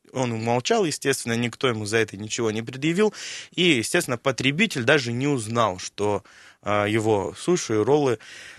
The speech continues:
в буквальном смысле валялись на полу. Друзья, ну вот так, нельзя в ни в чем быть уверенным на сто процентов. А, спрашиваем у вас, доверяете ли вы продуктам, купленным через интернет? Двести двадцать восемь ноль восемь ноль девять.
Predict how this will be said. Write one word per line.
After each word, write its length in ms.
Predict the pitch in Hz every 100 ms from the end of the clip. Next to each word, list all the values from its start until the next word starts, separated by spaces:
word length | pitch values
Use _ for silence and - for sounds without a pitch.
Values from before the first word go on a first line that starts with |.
| - - - - _
в 220 | - 135 127
буквальном 560 | 123 160 190 175 147
смысле 380 | - 220 185 165
валялись 560 | 113 131 135 135 127 120
на 80 |
полу. 240 | 110 120 104
Друзья, 320 | 117 127 117
ну 100 | 151
вот 180 | 185 -
так, 220 | 175 131
нельзя 340 | 123 156 165
в 40 | 135
ни 100 | 135
в 40 |
чем 160 | 131 120
быть 160 | 110 131
уверенным 320 | 127 113 110
на 80 | 127
сто 200 | - 123
процентов. 680 | 143 151 196 185 123 - -
А, 300 | 117 107 101 -
спрашиваем 540 | - 151 147 - 123
у 20 |
вас, 360 | 143 185 - -
доверяете 580 | 107 127 127 139 160 117
ли 40 | 117
вы 120 | 135
продуктам, 500 | 113 113 175 131 113
купленным 420 | 147 139 120 110
через 260 | 139 120 117
интернет? 540 | 113 139 127 101 -
Двести 340 | 95 113 -
двадцать 300 | 98 113 -
восемь 260 | 120 107 -
ноль 140 | 107
восемь 320 | 113 113 - 117
ноль 160 | 131
девять. 300 | 156 196 160